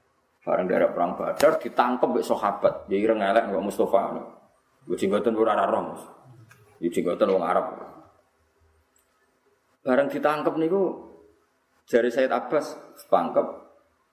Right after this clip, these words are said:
Niku terus, ya, ditangkep. Syaratnya kudu di fida. Fida niku dibayar tebusan. Boleh bebas kalau dibayar fida.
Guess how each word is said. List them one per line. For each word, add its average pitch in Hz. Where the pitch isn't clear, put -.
Niku 196
terus, -
ya, -
ditangkep. -
Syaratnya 117
kudu 127
di 147
fida. -
Fida 101
niku 120
dibayar 98
tebusan. -
Boleh 98
bebas 95
kalau 104
dibayar 92
fida. -